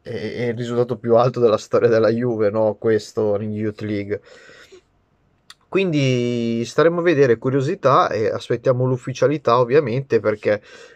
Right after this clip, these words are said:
penso che serva l'ufficialità, anche perché dobbiamo capire chi, eh, di ave-, aspettiamo di avere l'ufficialità anche di avere il mister per la primavera.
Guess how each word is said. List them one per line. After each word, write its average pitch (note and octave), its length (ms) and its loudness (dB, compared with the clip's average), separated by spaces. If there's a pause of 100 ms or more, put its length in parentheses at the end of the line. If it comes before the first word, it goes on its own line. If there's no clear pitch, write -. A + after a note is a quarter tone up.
(100)
penso D3 380 0
che B2 140 -6
serva C3 380 2
l'ufficialità, C3+ 760 0
anche B2 320 -4
perché A2 240 0
dobbiamo G#2+ 220 2
capire A2 600 0 (640)
chi, B2 240 -6 (540)
eh, A#2+ 100 -4
di A#2 100 -2
ave-, A#2+ 140 0
aspettiamo B2+ 500 0
di B2 60 2
avere A2+ 180 4
l'ufficialità B2 580 -2
anche A2+ 380 -2
di A2+ 80 0
avere A2 260 0
il A2+ 60 -6
mister A2+ 360 -6
per G#2 120 -4
la G2+ 40 -4
primavera. G2+ 460 -6